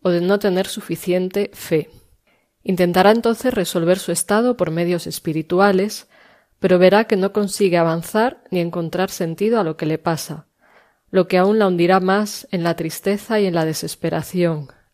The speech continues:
al no estarse abordando su problema adecuadamente.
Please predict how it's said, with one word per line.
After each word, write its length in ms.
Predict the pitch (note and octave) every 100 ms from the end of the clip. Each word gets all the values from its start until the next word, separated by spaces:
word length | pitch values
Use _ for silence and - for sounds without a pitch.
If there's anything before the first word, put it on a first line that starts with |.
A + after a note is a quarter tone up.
| _
al 160 | F3+ F3+
no 60 |
estarse 340 | G3+ A3+ G#3+ G3
abordando 520 | E3+ E3 F#3 G#3+ A#3+
su 160 | -
problema 600 | D#3+ D#3+ D#3+ F3+ G#3 B3 -
adecuadamente. 960 | E3 D#3 F3 E3+ E3 D3+ D3 - D3+